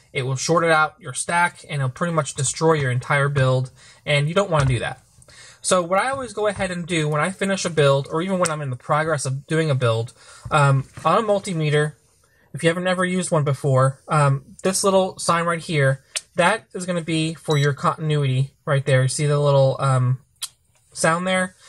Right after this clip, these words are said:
And on this one, you can either use it in, um, non-sound mode or sound mode. So I'm gonna be switching this over to the sound. And so whenever time it makes a, a short, these two touch, it starts beeping. So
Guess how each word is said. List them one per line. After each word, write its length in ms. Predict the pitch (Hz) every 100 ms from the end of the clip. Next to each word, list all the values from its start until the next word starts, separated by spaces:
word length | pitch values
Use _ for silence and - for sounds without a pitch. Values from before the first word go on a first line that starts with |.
| - - -
And 420 | 170 170 165 - _
on 140 | 170 180
this 200 | 220 -
one, 380 | 214 220 220 185
you 60 |
can 100 | 190
either 180 | 196 180
use 280 | 180 175 180
it 120 | 180
in, 340 | 185 160 156 156
um, 540 | - 143 135 131 135 _ -
non-sound 580 | 160 156 185 - 190 190
mode 220 | 190 175
or 80 | 143
sound 260 | 165 165
mode. 360 | 170 170 170 160
So 160 | 156 143
I'm 60 |
gonna 100 | 156
be 80 | 151
switching 320 | 139 - -
this 180 | 151 147
over 200 | 147 139
to 80 | 127
the 100 | 131
sound. 440 | - 160 180 202 - - - - -
And 360 | 170 156 156 147
so 160 | 175
whenever 280 | 185 208 214
time 500 | - 202 190 190 196 -
it 120 | 180
makes 280 | 175 170 -
a, 240 | 143 139 139
a 60 |
short, 560 | 139 - 254 147 131 - _
these 260 | 160 170 185
two 160 | 202 175
touch, 560 | - 202 208 - - - - - - - - -
it 80 | 175
starts 220 | 151 151
beeping. 400 | - 160 131 113 - _ - - - -
So 440 | - 175 160 165